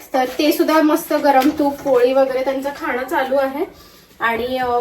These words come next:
मी आज फुलकेच बनवतेय, ज्या म्हणजे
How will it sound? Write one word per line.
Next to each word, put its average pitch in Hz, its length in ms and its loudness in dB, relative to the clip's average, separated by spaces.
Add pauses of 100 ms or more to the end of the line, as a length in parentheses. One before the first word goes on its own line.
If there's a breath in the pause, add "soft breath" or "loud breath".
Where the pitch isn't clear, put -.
मी 294 100 2
आज 285 240 2
फुलकेच 330 500 2
बनवतेय, 285 560 2 (260)
ज्या 262 160 4
म्हणजे 262 220 2